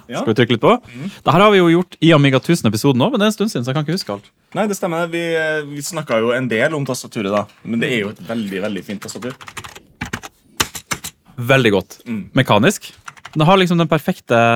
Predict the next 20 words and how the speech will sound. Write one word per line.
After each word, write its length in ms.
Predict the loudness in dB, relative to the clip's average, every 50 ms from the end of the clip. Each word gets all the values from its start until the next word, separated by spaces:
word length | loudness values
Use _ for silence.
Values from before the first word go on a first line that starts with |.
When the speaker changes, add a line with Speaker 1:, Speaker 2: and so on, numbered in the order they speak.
| 2 2 2 2
Speaker 2:
mellom 220 | 0 2 0 0
at 80 | -2 -2
det 80 | -4 -2
ikke 140 | -4 -4
er 40 | -4
for 200 | 0 2 2 2 2
switchete 540 | -2 -4 -4 -4 -4 -8 -2 0 0 0 0 0
switcher, 400 | -2 -4 -2 2 2 4 4 4
og 220 | 4 4 4 4 4
at 80 | 4 2
det 60 | 0
er 140 | 0 0 -4 0 0
ganske 240 | 0 2 2 2 2
sånn 100 | 4 4
myk 220 | 2 0 -2 -2
touch, 160 | -4 -4 -2 -2 -8
vil 80 | -6 -8
jeg 60 | -8
si. 60 | -10 -14 _ -6 -2
Speaker 1:
Ja. 140 | 0 0 0